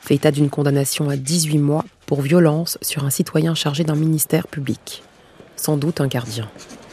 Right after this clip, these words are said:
À la fin du mois de septembre mille neuf cent soixante-neuf, son procès mouvementé s'ouvre. Il est jugé pour assassinat, tentative d'assassinat, vol qualifié et tentative de vol.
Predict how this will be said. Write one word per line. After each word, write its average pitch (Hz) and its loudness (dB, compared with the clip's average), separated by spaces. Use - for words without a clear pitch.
À 147 2
la 147 4
fin 233 4
du 160 4
mois 175 4
de 143 2
septembre 185 2
mille 165 4
neuf 147 2
cent 160 0
soixante-neuf, 143 -4
son - 0
procès - 2
mouvementé 160 2
s'ouvre. - -6
Il 160 4
est 147 8
jugé 143 2
pour 139 -2
assassinat, 139 0
tentative 147 -2
d'assassinat, 143 0
vol 147 2
qualifié 139 -2
et 151 -4
tentative 143 -2
de 135 0
vol. 117 -4